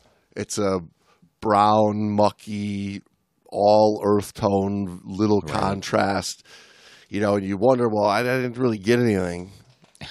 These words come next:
Speaker 1: And you can see why a lot of people get, uh, you know,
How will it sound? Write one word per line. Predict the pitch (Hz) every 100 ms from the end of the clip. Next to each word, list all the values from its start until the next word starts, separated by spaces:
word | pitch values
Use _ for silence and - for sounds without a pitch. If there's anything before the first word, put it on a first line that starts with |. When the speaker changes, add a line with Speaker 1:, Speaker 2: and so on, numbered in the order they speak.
| - 143 -
Speaker 1:
And | 131
you | 143 156
can | 156 151
see | - 165 175 170
why | 156 131
a | 120
lot | 131 139
of | 131
people | - 139 120
get, | 110 123 120 -
uh, | 127 113 113 - - - - -
you | 113
know, | 110 107